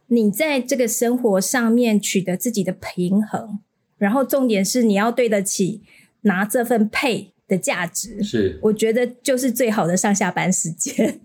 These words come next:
Speaker 2: 其实说起来真的也没错哦。
Speaker 1: 嗯。
Speaker 2: 其实你怎么去定义啊？你说今天上线开会在上班，
Speaker 1: 嗯。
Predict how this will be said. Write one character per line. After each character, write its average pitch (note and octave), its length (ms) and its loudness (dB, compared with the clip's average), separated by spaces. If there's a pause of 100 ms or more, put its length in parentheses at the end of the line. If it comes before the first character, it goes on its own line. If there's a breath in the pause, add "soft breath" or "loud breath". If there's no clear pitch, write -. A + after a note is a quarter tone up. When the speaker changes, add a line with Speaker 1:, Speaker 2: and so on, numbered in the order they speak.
Speaker 2:
其 - 240 0
实 D#3 60 0
说 F#3 220 4
起 C3+ 160 -2
来 A2 100 6
真 A2 160 0
的 G#2 80 2
也 G2+ 100 2
没 E2+ 200 -6
错 E2+ 380 -4
哦。 - 40 -8
Speaker 1:
嗯。 A#3 160 2
Speaker 2:
其 G#3 160 4
实 A2+ 520 0
你 B2+ 140 2
怎 B2+ 140 0
么 G2 60 -4
去 A2 140 0
定 G#2+ 260 0
义 F#2 160 -2
啊？ D#2+ 120 -10
你 F2+ 80 -8
说 A#2+ 220 -2
今 A#2+ 220 -2
天 A#2+ 280 -2
上 - 300 0
线 G#2+ 220 2
开 G#2 260 0
会 F#2+ 280 -2
在 F#2+ 140 -8
上 F2+ 300 -8
班， D#2+ 160 -8
Speaker 1:
嗯。 G3 340 2